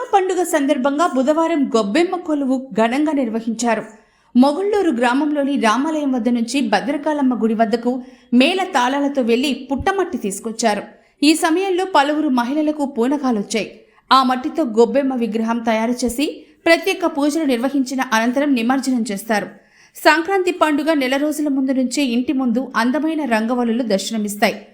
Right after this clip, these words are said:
ఆడవాళ్లు పోటాపోటీగా ముగ్గులు వేస్తూ ఉంటారు.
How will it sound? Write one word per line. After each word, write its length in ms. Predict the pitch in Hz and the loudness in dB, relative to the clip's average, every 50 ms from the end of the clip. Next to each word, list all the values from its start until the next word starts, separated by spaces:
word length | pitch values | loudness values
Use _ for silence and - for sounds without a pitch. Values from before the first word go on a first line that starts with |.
| _ _ _ _ _ 233 | _ _ _ _ _ 4
ఆడవాళ్లు 520 | 233 254 285 320 320 294 269 254 254 277 | 4 4 4 2 -2 -2 -2 -2 -2 -2
పోటాపోటీగా 840 | 247 - 220 233 233 262 262 254 262 226 214 - 247 233 214 214 247 | -2 2 2 2 2 2 -2 -4 -4 -4 -2 0 0 0 0 0 2
ముగ్గులు 380 | 285 254 214 202 202 311 311 320 | 2 0 0 0 0 0 -2 0
వేస్తూ 340 | 277 262 240 233 - 240 226 | 0 -2 -2 -2 -2 -2 -2
ఉంటారు. 520 | 226 220 - 220 190 170 - - - _ | -2 0 0 0 0 -2 -6 -14 -20 _